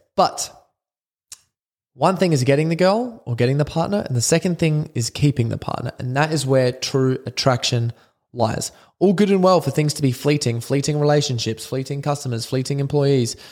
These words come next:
fleeting partners, fleeting sexual partners, but to have someone and lock them down is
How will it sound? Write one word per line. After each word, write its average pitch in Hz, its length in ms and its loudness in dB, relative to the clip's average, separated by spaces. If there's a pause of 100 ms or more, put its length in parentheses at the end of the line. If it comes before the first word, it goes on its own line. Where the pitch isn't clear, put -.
(300)
fleeting 143 400 0
partners, 127 560 2
fleeting 135 440 0
sexual 143 320 0
partners, 113 400 -2
but - 160 -6
to 127 60 -2
have 160 200 0
someone 151 300 -2
and 127 100 -4
lock 143 160 -2
them 127 120 -6
down 180 460 2 (480)
is 127 460 0